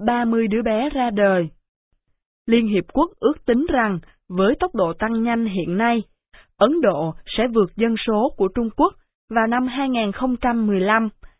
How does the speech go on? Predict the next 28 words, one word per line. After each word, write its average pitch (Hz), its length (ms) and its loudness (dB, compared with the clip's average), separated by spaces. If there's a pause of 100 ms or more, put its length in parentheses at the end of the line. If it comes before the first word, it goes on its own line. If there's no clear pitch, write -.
(300)
và 220 200 4
do 208 200 0
đó 202 360 0
trở 214 160 0
thành 190 340 -2
nước 226 180 2 (100)
đông 214 340 0
dân 214 240 0
nhất. 294 220 0 (1500)
Giáo 220 280 0
dục 226 260 2 (160)
và 185 320 0
phát - 380 -6
triển. 180 340 -2 (1160)
Giáo 233 240 2
dục 247 260 2
phụ 180 120 0
nữ 185 360 -2 (180)
là 220 200 0
nhân 240 200 -2
tố 254 240 0
chủ 180 140 2
yếu 214 260 2 (180)
trong 240 240 0 (100)
sự 185 140 -2
gia 214 100 -2
tăng 220 320 -4
dân 220 120 0